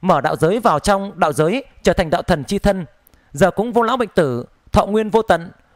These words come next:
cũng là một loại tiên thiên thần thánh khác. Khởi Nguyên đạo thần nói là châm biếm, đúng là cũng không phải vô lý. Những người như họ có sức mạnh cường đại nhất,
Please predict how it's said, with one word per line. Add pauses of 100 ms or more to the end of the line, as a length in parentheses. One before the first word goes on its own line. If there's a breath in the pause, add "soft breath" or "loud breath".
cũng
là
một
loại
tiên
thiên
thần
thánh
khác. (1300)
Khởi
Nguyên
đạo
thần
nói (160)
là
châm
biếm, (220)
đúng
là
cũng
không
phải
vô
lý. (1080)
Những
người
như
họ
có
sức
mạnh
cường
đại
nhất,